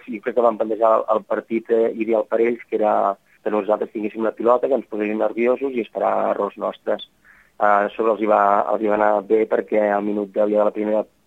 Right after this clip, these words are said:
part, amb una pilota penjada d'una falta, doncs de, de no treure'n res, un,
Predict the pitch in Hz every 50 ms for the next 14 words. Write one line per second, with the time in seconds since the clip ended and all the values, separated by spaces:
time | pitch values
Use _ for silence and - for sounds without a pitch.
0 | _ - 107 104 104 104 101 101 104 101 95 - 104 104 104 107 104 104 104 104
1 | 107 104 104 104 101 101 101 - - 110 107 104 - 123 127 139 - _ _ _
2 | _ _ _ _ _ _ _ _ - 117 104 101 101 101 101 107 104 101 113 -
3 | 101 107 107 107 104 107 110 113 113 110 110 104 110 110 104 104 110 120 123 113